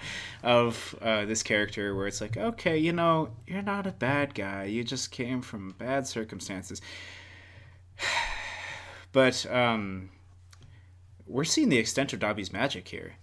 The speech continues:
Speaker 1: He can, he can make a bludger, you know, gonna try to kill people. He can close off the platform to nine three quarters, which I don't know if I called that one or not, but definitely I'm like, "Oh, of course. Of course." he
Speaker 2: You,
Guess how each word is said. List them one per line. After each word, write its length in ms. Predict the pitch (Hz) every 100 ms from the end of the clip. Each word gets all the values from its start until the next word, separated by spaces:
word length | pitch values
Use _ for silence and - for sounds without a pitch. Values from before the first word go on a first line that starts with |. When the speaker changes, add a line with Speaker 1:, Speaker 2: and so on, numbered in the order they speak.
| - -
Speaker 1:
He 180 | 127
can, 460 | 120 113 104 101 92 -
he 180 | 113
can 160 | 113 101
make 180 | 104 -
a 40 |
bludger, 600 | 110 104 117 120 120 120 117 - -
you 160 | 143 147
know, 240 | 127 160 -
gonna 260 | 110 120 - -
try 180 | - 117
to 60 |
kill 220 | 135 117 113
people. 540 | 117 110 123 123 147 -
He 180 | 120
can 340 | 110 110 107 101 - - -
close 260 | - 135 131
off 160 | 123
the 80 | 120
platform 460 | 110 131 117 131 120
to 40 |
nine 220 | 113 117
three 160 | 117 113
quarters, 420 | - 110 110 -
which 160 | - - - - -
I 100 | -
don't 120 | 208 285
know 80 |
if 100 | 320
I 60 | 196
called 260 | - 226 233
that 140 | 190
one 120 | 180
or 80 | 117
not, 460 | 101 104 160 - - - - - - - -
but 180 | 139 127
definitely 420 | 170 - 151 131
I'm 100 | 123
like, 240 | 120 113 117
"Oh, 200 | 147 113
of 120 | 107
course. 500 | 101 90 92 - - -
Of 160 | 117 -
course." 300 | 110 95 -
he 80 |
Speaker 2:
You, 140 | 359